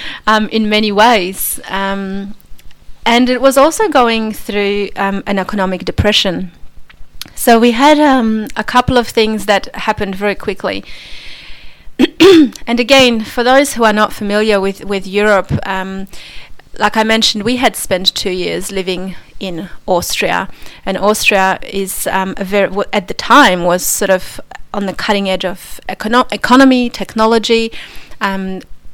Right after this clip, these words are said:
I spent the time there, you know, going from our apartment into the city in an underground metro system. Um, they had, um, you know, uh, technology, new cars, old castles, you know, it was a very rich culture.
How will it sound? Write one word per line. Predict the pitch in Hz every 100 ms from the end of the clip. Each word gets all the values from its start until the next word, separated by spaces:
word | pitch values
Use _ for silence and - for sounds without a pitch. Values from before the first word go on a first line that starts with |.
| - -
I | 202
spent | - - 208 208 - 202
the |
time | 202 - 208 196 185
there, | 202 240 208
you | 190 190
know, | 190 190 185
going | 208 196 196
from | 190 - 202 196
our | 208 196
apartment | 190 - 214 220 202
into | 190 190 196
the | 185
city | - 269 240
in | 190
an | 190
underground | 202 202 185 196 190 196
metro | 220 - 220 202
system. | - 196 - 180 175 170 - - - - - - - - - - -
Um, | 214 208
they | 202
had, | 196 196 185 - - - - - -
um, | 196 196 190
you | 190
know, | 185 190 208 202 - 190 - -
uh, | 196 202
technology, | 233 - 233 247 233 202 185 185 180 175 - - - 196
new | 208 220 220
cars, | - 247 262 196 -
old | 214 233
castles, | - 226 277 - 202 185 208
you | 202
know, | 202
it | 190
was | 202
a | 190
very | 202 196 190
rich | 190 -
culture. | 220 233 - 190